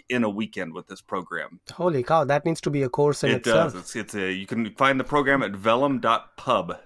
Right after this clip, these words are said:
Speaker 1: P U B.
Speaker 2: Okay, I'll check it out. And this week, I am digging Otter, O T T E R dot A I. So it's an app for your iPhone, and they also have a, like, a Chrome login.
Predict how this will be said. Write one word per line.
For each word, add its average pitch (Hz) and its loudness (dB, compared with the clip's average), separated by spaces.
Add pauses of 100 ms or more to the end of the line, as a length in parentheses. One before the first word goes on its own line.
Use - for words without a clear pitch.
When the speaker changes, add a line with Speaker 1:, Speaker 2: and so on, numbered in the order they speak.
(100)
Speaker 1:
P 127 -8
U 113 -2
B. 90 -8 (280)
Speaker 2:
Okay, 139 -2 (200)
I'll 131 0
check 131 -4
it 139 -2
out. 147 0
And 139 2 (500)
this 208 2
week, 143 -2
I 151 4
am 202 4
digging 151 2 (220)
Otter, 139 2 (500)
O 165 6
T 185 2
T 151 -2 (220)
E 160 -2
R 123 6 (320)
dot 127 4
A 123 2
I. 117 2 (380)
So - 0
it's 143 0
an 208 4
app 185 4
for 180 6
your 156 6
iPhone, 180 8
and 139 4
they 135 2
also 135 4
have 147 6
a, 127 6 (240)
like, 131 -2
a - -20
Chrome 131 0 (240)
login. 131 4